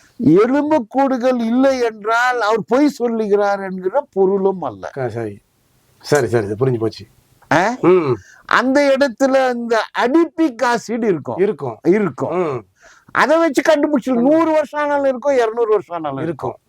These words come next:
Speaker 2: இருக்கும்.
Speaker 1: இல்லையா?
Speaker 2: ம்.
Speaker 1: அடிபிக் ஆசிட்,
Speaker 2: ம்.
Speaker 1: அடிப்போசிட் டிவைஸ் இருக்கு. இதெல்லாம் highly infracted device.
Speaker 2: ம்.
Speaker 1: அப்படியே ம-,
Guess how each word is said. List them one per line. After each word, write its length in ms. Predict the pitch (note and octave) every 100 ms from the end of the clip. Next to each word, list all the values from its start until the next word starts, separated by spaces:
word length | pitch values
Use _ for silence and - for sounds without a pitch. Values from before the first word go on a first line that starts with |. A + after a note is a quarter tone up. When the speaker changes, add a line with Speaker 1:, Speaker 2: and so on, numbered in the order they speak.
| -
Speaker 2:
இருக்கும். 220 | D#3+ C#3 _ -
Speaker 1:
இல்லையா? 260 | B2+ B2
Speaker 2:
ம். 40 | B2
Speaker 1:
அடிபிக் 560 | C3 E3+ A2+ E3 - B2
ஆசிட், 500 | F#2 - C3+ B2+ G#2+
Speaker 2:
ம். 40 | - _ _ _ - - _ -
Speaker 1:
அடிப்போசிட் 840 | F3+ F#3+ C#3+ F3+ E3 - A#2+ G#2+ G#2 - D3+
டிவைஸ் 480 | G3 A3 G#3+ D3 D3
இருக்கு. 540 | A#2 - F#2 F#2 D#2+
இதெல்லாம் 720 | A2 B2 F3+ G3+ F#3 E3 C3+
highly 440 | C3 D#3+ E3 E3 D3+
infracted 1120 | D3+ - - D#3 D3 _ - D3 C3 C3+ B2+ A2
device. 540 | G#2+ G#2+ F#2 - - -
Speaker 2:
ம். 240 | B2 A2+ G2+ - - _ -
Speaker 1:
அப்படியே 340 | - C#3 D#3
ம-, 480 | B2+ A2+ G2+ F#2